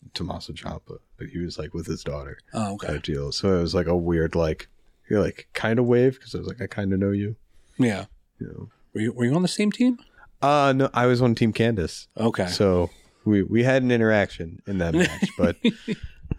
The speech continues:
Speaker 1: but, you know, the crowd, crowd chanted their usual thing at him.
Speaker 2: Yeah, that was, that was a fun show.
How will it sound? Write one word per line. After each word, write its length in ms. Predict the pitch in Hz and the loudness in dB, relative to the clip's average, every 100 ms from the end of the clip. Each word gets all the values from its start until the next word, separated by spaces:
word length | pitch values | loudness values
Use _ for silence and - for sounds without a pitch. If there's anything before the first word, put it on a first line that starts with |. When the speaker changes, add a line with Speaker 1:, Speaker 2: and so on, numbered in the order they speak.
| - - - | -8 -10 -10
Speaker 1:
but, 100 | 110 98 90 85 - | -6 -4 -6 -12 -16
you 140 | 107 | -14
know, 160 | 87 82 - - - - - 107 82 | -12 -12 -14 -20 -20 -18 -12 -12 -6
the 140 | 104 | -6
crowd, 400 | - 101 95 - | 0 2 2 -2
crowd 300 | - 98 90 | -4 -2 -2
chanted 400 | - 87 82 78 - | -2 -2 -2 -6 -10
their 340 | 101 98 85 | -10 -6 -4
usual 540 | 85 85 - 87 80 - _ _ - | -4 -4 -6 -8 -8 -12 _ _ -10
thing 300 | - 98 82 | -2 0 0
at 160 | 78 78 | -4 -4
him. 380 | 76 62 - - - - - - - - - - - - - - - _ - | -6 -4 -8 -10 -20 -18 -10 -8 -8 -10 -16 -16 -16 -10 -10 -10 -14 _ -10
Speaker 2:
Yeah, 200 | - 107 | -4 -2
that 160 | 123 | 0
was, 460 | 135 135 123 - - _ _ _ 131 - - _ | 2 0 -2 -6 -10 _ _ _ -14 -14 -20 _
that 100 | - | -16
was 100 | 135 | -14
a 40 | 110 | -12
fun 220 | - - | -14 -12
show. 380 | - - - | -12 -12 -14